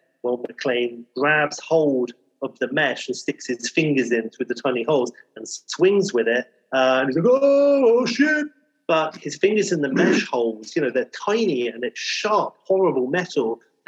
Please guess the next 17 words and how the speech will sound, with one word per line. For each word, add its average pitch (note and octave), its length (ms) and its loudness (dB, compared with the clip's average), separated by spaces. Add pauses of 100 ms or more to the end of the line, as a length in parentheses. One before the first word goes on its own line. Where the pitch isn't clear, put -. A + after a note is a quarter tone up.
And C3+ 140 -4
so C#3+ 460 0
we C#3+ 100 0 (100)
have D#3 240 -2
the C#3 360 -2
cut - 360 -2 (180)
feet - 460 -6 (220)
equivalent F3 920 -2
from D#3 180 -10
the D3 100 -4
first D#3 320 -6
film, E3+ 240 -4 (240)
where C#3+ 220 2
his C#3 160 -6
fingers D3 400 -4
are C#3 140 0
being C3+ 360 -6